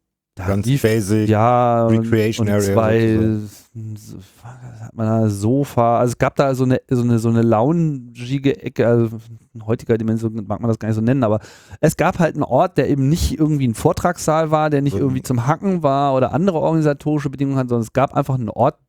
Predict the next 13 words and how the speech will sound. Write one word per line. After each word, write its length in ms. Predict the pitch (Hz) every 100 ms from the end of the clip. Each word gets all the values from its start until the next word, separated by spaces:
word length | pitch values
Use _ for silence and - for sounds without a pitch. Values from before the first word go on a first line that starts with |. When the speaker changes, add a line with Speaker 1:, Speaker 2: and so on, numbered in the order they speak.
| -
Speaker 1:
zum 240 | 120 113 _ _ _ _
Rumsitzen 680 | 135 190 185 180 - 180 180 - _ _ _
und 120 | 143
auf 120 | 127 123
die 80 | 110
Dias 320 | 123 180 185
starren 480 | - - 139 147 156 - _ _ _ _ -
und 240 | 131 -
ich 160 | - -
glaube, 440 | 117 117 143 160
dass 200 | 147 135
da 100 | 131
auch 220 | - 123